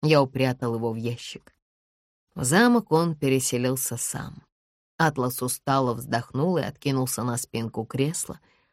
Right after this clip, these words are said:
а Париса припомнила, как время от времени в интерьере мысленной тюрьмы Далтона — Глюки искривляли каменную кладку, обнажая под ней блестящий металл.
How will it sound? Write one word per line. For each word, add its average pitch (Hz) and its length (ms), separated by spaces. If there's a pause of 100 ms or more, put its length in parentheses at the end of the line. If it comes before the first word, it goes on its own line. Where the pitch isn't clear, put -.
(160)
а 151 100
Париса 151 460
припомнила, 139 720
как 120 220
время 208 360
от - 120
времени 147 400
в 135 120
интерьере 131 580
мысленной 131 560
тюрьмы 123 420
Далтона — 156 640 (380)
Глюки 170 600
искривляли 147 800
каменную 135 760
кладку, 135 540
обнажая 127 580
под 123 260
ней 127 160
блестящий 127 800
металл. 117 540